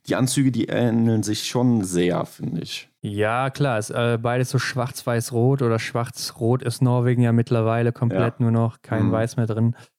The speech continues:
Speaker 2: Also ich find's auch ziemlich gut, dass man sie jetzt mittlerweile sehr gut erkennt, die deutschen Athleten und Athletinnen.
Speaker 1: Mhm.
Speaker 2: Und, äh, ich find den Anzug auch gar nicht so schlecht, muss ich sagen, mittlerweile.
Speaker 1: Ja, sehe ich auch so.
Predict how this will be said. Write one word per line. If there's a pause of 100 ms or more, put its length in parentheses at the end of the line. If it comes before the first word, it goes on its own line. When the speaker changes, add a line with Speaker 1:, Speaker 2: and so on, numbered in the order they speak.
Speaker 2:
Also
ich
find's
auch
ziemlich
gut,
dass
man
sie
jetzt
mittlerweile
sehr
gut
erkennt,
die
deutschen
Athleten
und
Athletinnen.
Speaker 1:
Mhm.
Speaker 2:
Und,
äh,
ich
find
den
Anzug
auch
gar
nicht
so
schlecht,
muss
ich
sagen,
mittlerweile.
Speaker 1:
Ja, (240)
sehe
ich
auch
so.